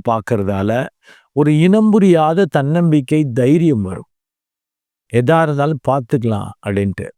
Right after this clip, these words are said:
அது ரொம்ப நல்லது. அந்த டயத்துல எந்த முயற்சியும் விடக்கூடாது. தைரியம் வரும், ஆட்டோமேட்டிக்கா செய்வீங்க. But உங்க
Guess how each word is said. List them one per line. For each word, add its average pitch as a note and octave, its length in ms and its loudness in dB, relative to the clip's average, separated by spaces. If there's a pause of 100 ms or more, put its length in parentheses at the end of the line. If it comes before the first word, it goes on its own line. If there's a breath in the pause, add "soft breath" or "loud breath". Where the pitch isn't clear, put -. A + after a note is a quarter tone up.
(880)
அது A#2 200 0
ரொம்ப A#2 300 2
நல்லது. B2 460 0 (640)
அந்த C3+ 240 -2
டயத்துல F3 340 0 (140)
எந்த F3+ 380 4
முயற்சியும் F3+ 580 2
விடக்கூடாது. A#2+ 500 -2 (1500)
தைரியம் E3+ 420 2
வரும், C#3+ 340 0 (160)
ஆட்டோமேட்டிக்கா D3+ 600 0
செய்வீங்க. C3+ 440 -2 (540)
But C#3 200 0 (580)
உங்க F3 260 4